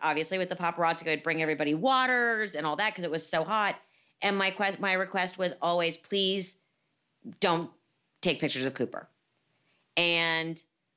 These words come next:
one time someone did, and three of the other guys jumped all over him. And at the end of the summer, they gave me a flash drive of these amazing pictures of Cooper playing on the beach.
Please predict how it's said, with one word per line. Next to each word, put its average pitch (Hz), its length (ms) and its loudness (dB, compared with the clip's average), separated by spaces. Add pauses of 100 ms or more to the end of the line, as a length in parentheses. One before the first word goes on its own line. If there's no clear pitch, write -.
one 160 260 0
time 214 200 -2
someone 202 320 0
did, 170 220 2
and 156 240 -4
three 180 180 0
of 185 80 2
the 185 100 2
other 185 160 2
guys 165 360 0 (100)
jumped 170 360 -2
all 185 180 2
over 151 220 2
him. 156 200 -2
And 160 100 0
at 160 120 -4
the 165 140 -6
end 170 200 0
of 190 60 0
the 196 100 -2
summer, 185 460 0
they 175 160 -4
gave 165 320 -2
me 170 360 -2 (360)
a 175 80 2
flash 180 360 0
drive 156 320 0
of 165 60 -6
these 160 160 -2
amazing 170 680 2
pictures 160 440 -2
of 147 100 -8
Cooper 147 560 -2 (440)
playing 147 320 0
on 131 160 -2
the 120 60 -4
beach. - 460 -10